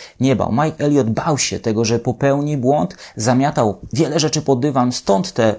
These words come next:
narastające problemy Mercedesa. James Allison potrafi stanąć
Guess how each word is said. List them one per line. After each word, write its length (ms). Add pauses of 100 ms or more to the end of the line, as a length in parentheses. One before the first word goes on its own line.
(120)
narastające 680
problemy 360
Mercedesa. 580 (300)
James 220
Allison 360 (280)
potrafi 600 (280)
stanąć 580